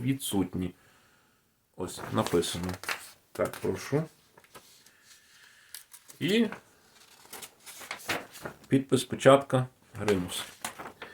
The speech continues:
І ось заява про самочинне будівництво. На звернення, яке, е, ми попросили, пан Гринус подав. Тобто вісімнадцятого знову ж таки відбувся схід, на,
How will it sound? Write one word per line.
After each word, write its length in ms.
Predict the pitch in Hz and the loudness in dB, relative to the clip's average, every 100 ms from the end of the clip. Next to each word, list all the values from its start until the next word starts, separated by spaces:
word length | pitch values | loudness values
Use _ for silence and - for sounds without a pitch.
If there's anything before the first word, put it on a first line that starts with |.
| - - - - _ - | -18 -20 -20 -20 _ 10
І 80 | 185 | 12
ось 760 | 240 - - - - - - - | 12 10 6 2 2 0 0 0
заява 480 | 98 123 147 185 | 6 10 12 12
про 180 | 180 135 | 12 8
самочинне 560 | - 123 117 - 139 127 | 6 8 6 6 6 6
будівництво. 640 | 107 107 98 85 - - - - _ _ _ _ _ _ _ _ - | 4 2 4 2 0 -6 -10 -14 _ _ _ _ _ _ _ _ -8
На 260 | 110 120 127 | 2 8 8
звернення, 560 | 120 127 123 110 110 110 | 10 10 10 8 2 4
яке, 380 | 107 - 113 104 | 2 4 4 4
е, 140 | 64 87 101 98 95 98 98 95 - - - | 2 0 2 2 2 4 2 0 -8 -2 2
ми 80 | 104 | 2
попросили, 680 | 104 - 120 - 262 277 233 - - - | 2 0 2 6 6 8 4 0 -14 -6
пан 160 | - 101 | -2 2
Гринус 300 | 117 165 - | 2 2 2
подав. 360 | 143 104 - - _ - - - - _ | 2 4 2 -4 _ -20 -20 -20 -20 _
Тобто 240 | - 110 120 | 4 4 4
вісімнадцятого 640 | 120 151 135 120 120 113 | 4 6 8 8 4 2
знову 360 | - - 190 113 | 0 0 4 2
ж 100 | - | 2
таки 140 | 117 | -4
відбувся 420 | 104 120 120 185 | 2 4 4 4
схід, 360 | 185 - 240 | 2 6 6
на, 100 | 233 | 6